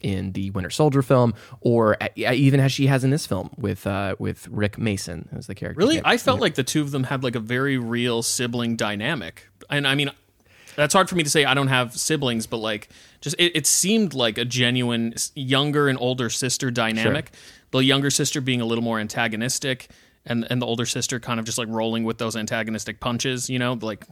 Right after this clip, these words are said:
Speaker 1: I think it mostly works. It just doesn't feel, I don't think, as good as stuff that's happening in this film and that's happened, uh,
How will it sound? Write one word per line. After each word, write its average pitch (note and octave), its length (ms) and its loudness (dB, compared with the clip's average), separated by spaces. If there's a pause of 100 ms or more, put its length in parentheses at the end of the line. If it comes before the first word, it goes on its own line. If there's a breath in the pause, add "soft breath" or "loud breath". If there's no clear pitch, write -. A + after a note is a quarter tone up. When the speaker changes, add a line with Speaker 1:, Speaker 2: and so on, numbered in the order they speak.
(280)
Speaker 1:
I B3+ 60 4
think C#4+ 160 2
it E3 80 4
mostly E3 300 6
works. B2 420 4
It B2 80 0
just A#2 180 -2
doesn't G#2+ 260 0
feel, G2+ 440 -2
I G#2+ 60 0
don't G2+ 180 -2
think, A#2 140 0
as G#2 140 0
good A#2 180 4
as G#2+ 140 2
stuff - 280 2
that's A2+ 160 0
happening G#2 260 2
in G2 80 0
this G2 140 -4
film G2+ 220 -6
and F#2+ 60 -6
that's F#2+ 100 -12
happened, - 300 -10 (100)
uh, - 60 -8